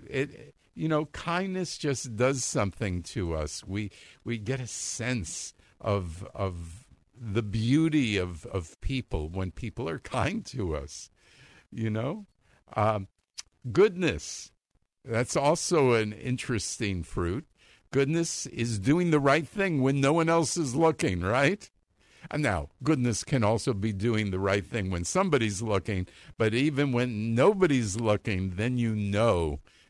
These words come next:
that you have goodness in your heart.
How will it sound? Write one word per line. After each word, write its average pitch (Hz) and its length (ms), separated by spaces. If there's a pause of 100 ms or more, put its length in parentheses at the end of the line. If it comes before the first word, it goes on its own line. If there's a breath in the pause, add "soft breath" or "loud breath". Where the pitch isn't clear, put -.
(120)
that 101 340
you 107 280
have 85 320
goodness 87 520
in 82 140
your 78 200
heart. 78 340